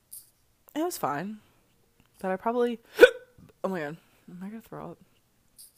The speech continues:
But I probably wouldn't endorse it. I can't. I'm, I have the hiccups. <gasps> I probably wouldn't endorse it, to be honest, or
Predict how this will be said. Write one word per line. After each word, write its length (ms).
But 100
I 20
probably 680
wouldn't 340
endorse 520
it. 80
I 40
can't. 300
I'm, 140
I 200
have 160
the 80
hiccups. 380
<gasps> 1300
I 80
probably 300
wouldn't 240
endorse 380
it, 60
to 80
be 140
honest, 480
or 580